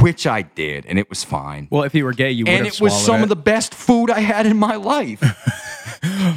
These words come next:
Speaker 2: Okay.
Speaker 1: Shout out to Denny's.
Speaker 2: But
Speaker 1: Psych.
Speaker 2: here's the thing is,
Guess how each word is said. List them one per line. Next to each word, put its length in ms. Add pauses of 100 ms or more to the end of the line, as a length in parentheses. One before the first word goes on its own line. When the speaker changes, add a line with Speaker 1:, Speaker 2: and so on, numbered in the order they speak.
(140)
Speaker 2:
Okay. 220
Speaker 1:
Shout 220
out 220
to 80
Denny's. 720 (400)
Speaker 2:
But 140
Speaker 1:
Psych. 680
Speaker 2:
here's 320
the 60
thing 240
is, 180